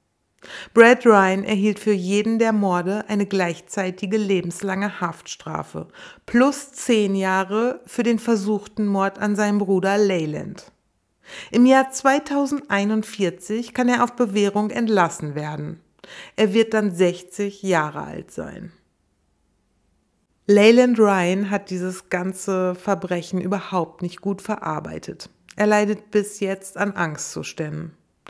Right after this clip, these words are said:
Es fällt ihm schwer, das Haus zu verlassen und er kann nur mit Medikamenten einschlafen und sich so gut wie gar nicht mehr konzentrieren. Er hat ständig das Bild von A J vor Augen, wie er in der Einfahrt seine letzten Atemzüge machte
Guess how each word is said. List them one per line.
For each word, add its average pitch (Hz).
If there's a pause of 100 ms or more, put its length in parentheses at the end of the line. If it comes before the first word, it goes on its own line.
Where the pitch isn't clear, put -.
(240)
Es 208
fällt 233
ihm 233
schwer, 214
das 208
Haus 185
zu 208
verlassen 220 (340)
und 208
er 202
kann 202
nur 202
mit 196
Medikamenten 185
einschlafen 160 (280)
und 190
sich 196
so 202
gut 180
wie 180
gar 170
nicht 170
mehr 180
konzentrieren. 180 (600)
Er 214
hat 214
ständig 226
das 220
Bild 214
von 214
A 190
J 190
vor 190
Augen, 180
wie 208
er 208
in 202
der 214
Einfahrt 180
seine 196
letzten 185
Atemzüge 175
machte 185